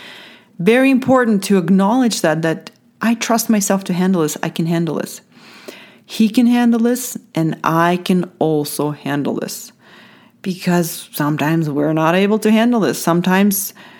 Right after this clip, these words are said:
I cannot live with my seven-year-old having a pop, and so I, I say no, right? Because that's, I, I don't want to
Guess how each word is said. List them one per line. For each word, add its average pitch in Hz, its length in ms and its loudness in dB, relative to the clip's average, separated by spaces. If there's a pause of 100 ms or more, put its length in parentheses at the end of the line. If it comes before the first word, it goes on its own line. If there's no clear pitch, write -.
(380)
I 175 880 2
cannot 180 400 2
live 196 360 2
with 180 460 -2
my 165 380 0
seven-year-old 175 920 0 (420)
having 190 720 2
a 196 40 -2
pop, 196 540 0
and 175 200 0
so 165 220 2
I, 156 320 2
I 151 60 0
say 147 240 -2
no, 131 240 -2 (320)
right? 165 400 0 (720)
Because 156 480 -2
that's, - 520 -4 (460)
I, 139 220 0
I 151 160 0
don't 151 260 -2
want 151 340 -2
to 147 380 -4